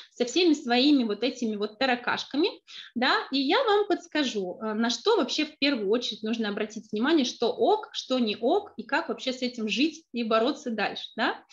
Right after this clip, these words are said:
Вот такую вот я хочу вам подарить, э, классную диагностику, пятнадцать минут. Сейчас, видите, а, клуб профессий здесь написан. Ну, можете в клуб профессий написать, мы вас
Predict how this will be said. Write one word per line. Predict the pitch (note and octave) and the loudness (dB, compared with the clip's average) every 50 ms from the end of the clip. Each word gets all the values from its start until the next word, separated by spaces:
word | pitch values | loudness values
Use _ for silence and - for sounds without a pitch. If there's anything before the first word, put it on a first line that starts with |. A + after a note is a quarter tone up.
| - - - - - | -16 -16 -16 -8 -2
Вот | - A3+ A3+ A3+ | 0 0 0 0
такую | G#3 - - F#4+ A4+ G#4 D#4 | -2 0 4 4 6 6 4
вот | A3+ A#3 A3+ A3+ A#3 | 2 0 -2 -2 0
я | B3+ C#4+ D#4 | 0 0 0
хочу | D4+ - A#3+ - B3 A#3 | 0 -2 -4 -2 -2 -2
вам | G#3+ A3 | -2 -2
подарить, | A3 G#3+ G3 G#3 A#3 A#3 G#3+ A3+ - G3 | -4 -4 -4 -2 -2 -2 -4 -6 -8 -12
э, | F#3+ | -8
классную | - - A#3+ A#3+ A#3 A#3 - F#3+ F#3+ | -4 -2 0 0 0 -2 -6 -8 -6
диагностику, | F#3 F#3+ G3+ G3 G3+ G#3 A3+ E4 A4 - - - - G3+ | -2 -2 -2 -2 -2 0 0 0 0 -2 -4 -8 -8 -8
пятнадцать | - A#3 - B3+ A3 G3+ G3+ - - - | -8 -6 -2 -2 -2 -2 -2 -6 -8 -6
минут. | F#3+ G3 A#3+ E4+ E4 - | -2 -2 0 -2 -2 -4
Сейчас, | - - D4 C#4+ - - C4+ G#3+ F3+ - - | -8 -8 -6 -4 -2 0 0 0 -2 -4 -6
видите, | F#3+ A#3+ B3 - D4+ - - A#3+ - - - - - - - - | -8 -8 -6 -6 -8 -6 -4 -6 -6 -6 -10 -18 -20 -20 -10 -4
а, | - A3+ G#3 G3 - | -2 0 0 0 -2
клуб | - - A#3+ C4+ C4 | -4 -4 -6 -4 -2
профессий | - C4+ D4 C#4 - A3+ G3+ F#3+ - F#3 | -2 -2 -2 0 0 -2 -2 -2 -6 -12
здесь | F#3 F3 F3 - | -10 -10 -10 -10
написан. | G3 F#3 F#3 - F3 F3 - - D#3+ F#3 | -10 -12 -12 -12 -16 -18 -16 -12 -8 -4
Ну, | A3 D#4 A4 A#4+ E4+ | 0 2 2 4 4
можете | B3 A3+ B3 - - - - - A3 | 4 4 2 0 -2 -4 -10 -14 -14
в | - | -8
клуб | - B3+ B3 B3 | -6 -6 -6 -4
профессий | - A#3 A#3 A#3 - E3 - - - E3+ | -4 -4 -4 -4 -8 -10 -12 -12 -12 -12
написать, | E3+ E3+ - - C#4 D#4+ E4 - | -12 -12 -10 -8 -8 -6 -6 -4
мы | A3 G#3 | -6 -4
вас | G#3 G#3+ A3 A3 - | -4 -4 -6 -6 -12